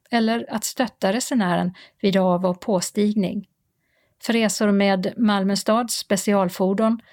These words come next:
så har våra förare alltid munskydd eftersom man är väldigt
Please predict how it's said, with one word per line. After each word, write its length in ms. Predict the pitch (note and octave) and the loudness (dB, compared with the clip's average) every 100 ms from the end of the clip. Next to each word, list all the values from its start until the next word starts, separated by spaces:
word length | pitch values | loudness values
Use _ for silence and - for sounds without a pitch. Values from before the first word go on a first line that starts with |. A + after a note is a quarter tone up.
| - _ | -20 _
så 140 | - | -2
har 400 | B3+ G#3+ F3+ F3 F3+ | 0 2 2 0 -2
våra 280 | G3+ F3+ | 0 0
förare 460 | F3+ A3 F#3 F3 F3 | 0 0 2 0 0
alltid 460 | F3+ A3 F3 - A#3+ | 0 -2 -2 0 0
munskydd 560 | A3+ F3 - F3+ F#3+ - _ _ - | 2 -2 -4 -6 -6 -12 _ _ -6
eftersom 400 | A3+ A3+ G#3+ G3 | -2 0 2 2
man 160 | F#3+ | 4
är 160 | F#3 F3 | 2 2
väldigt 500 | F3 F#3+ F3 F3+ - | 0 0 0 -2 -6